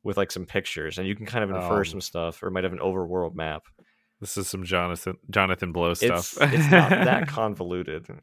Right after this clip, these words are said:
Speaker 1: It, I
Speaker 2: Yeah.
Speaker 1: think it fits well with, like, the cute theming.
Speaker 2: Yeah.
Speaker 1: But there are definitely some points, like, at least the one I'm describing, where I didn't know how to progress, or that that one thing was an option.
Speaker 2: Yeah.
Speaker 1: Maybe I could have figured it out from, like, that piece I picked up, um, but it wasn't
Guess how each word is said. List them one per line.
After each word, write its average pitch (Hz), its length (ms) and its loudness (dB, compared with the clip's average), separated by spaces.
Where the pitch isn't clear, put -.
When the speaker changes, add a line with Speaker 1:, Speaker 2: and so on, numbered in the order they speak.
Speaker 1:
It, 101 160 0
I 90 60 6
Speaker 2:
Yeah. - 20 4
Speaker 1:
think 165 180 -2
it 151 80 -4
fits - 300 -4
well 101 180 6
with, 98 100 0
like, 95 120 -2
the - 80 -8
cute - 280 -6
theming. 107 500 -6
Speaker 2:
Yeah. 78 200 -2
Speaker 1:
But 95 180 0
there 110 140 2
are 110 40 2
definitely 101 360 0
some 87 160 -12
points, 87 440 -4
like, 85 220 -4
at 104 80 -4
least 104 180 -2
the 98 60 -2
one 95 100 0
I'm 87 60 -4
describing, 90 480 -2
where 82 340 -4
I 87 80 -4
didn't 90 260 -6
know 82 460 -4
how 90 440 -4
to 87 220 -8
progress, 87 720 -4
or 92 140 -2
that 90 160 0
that 87 80 0
one 90 160 -2
thing 85 160 -4
was 82 140 -8
an 76 80 -6
option. 80 440 -4
Speaker 2:
Yeah. 82 220 -6
Speaker 1:
Maybe 107 280 2
I 110 40 2
could 107 120 -4
have 101 60 -10
figured 104 200 0
it 101 40 4
out 98 140 -2
from, 92 140 -12
like, 87 120 -8
that 82 140 -6
piece 92 220 -6
I 82 60 -2
picked - 260 -8
up, 110 220 -4
um, 80 280 -8
but 90 120 -4
it 90 80 0
wasn't 92 560 -4